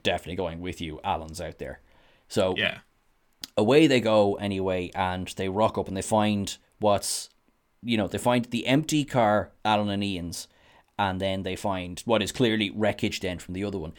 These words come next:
Speaker 1: Now, again, one bit that is seriously not explained is how they get down, 'cause they then get down to where the car ends up. Um,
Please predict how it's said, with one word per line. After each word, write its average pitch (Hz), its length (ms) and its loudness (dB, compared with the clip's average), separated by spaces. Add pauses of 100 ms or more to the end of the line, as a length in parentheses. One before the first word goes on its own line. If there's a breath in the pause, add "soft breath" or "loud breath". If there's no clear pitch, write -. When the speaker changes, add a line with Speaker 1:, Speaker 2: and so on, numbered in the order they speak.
(320 loud breath)
Speaker 1:
Now, 117 380 2 (840)
again, 139 400 6
one 135 240 8
bit 117 220 4
that 107 160 4
is 98 120 0
seriously 104 800 4
not 98 260 2
explained 92 640 -4
is 95 240 -2
how 107 300 2
they 101 160 0
get 107 320 0
down, 107 440 4 (200 soft breath)
'cause 117 100 0
they 127 120 6
then 156 180 6
get 147 180 2
down 139 300 4
to 135 260 6
where 117 400 4
the 101 140 -6 (260)
car 98 320 4
ends 104 240 0
up. - 140 -8 (1300)
Um, 90 580 2